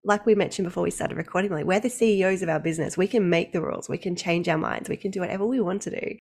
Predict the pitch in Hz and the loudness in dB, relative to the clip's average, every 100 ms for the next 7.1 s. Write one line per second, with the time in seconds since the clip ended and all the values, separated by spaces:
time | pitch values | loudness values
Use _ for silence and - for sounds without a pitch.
0 | _ _ - 190 170 175 170 170 - - | _ _ 0 2 4 4 2 0 -2 -2
1 | - - 180 180 - 180 175 160 - - | -4 -4 -2 -2 -2 -4 -2 -6 -4 -6
2 | 156 180 - - - - 165 175 156 - | -4 -4 -2 -2 -2 -6 -2 0 0 -2
3 | - 180 - - - - - _ _ _ | -6 -6 -6 -8 -8 -10 -12 _ _ _
4 | _ 160 180 170 165 160 - - 160 165 | _ 0 2 2 0 -2 -6 -6 -4 -4
5 | - - 170 170 160 160 - 160 160 - | -2 -4 -4 -4 -2 -2 -2 -2 -4 -4
6 | 165 165 160 170 - - 156 165 - 156 | -4 -4 -6 -8 -8 -4 -4 -4 -6 -6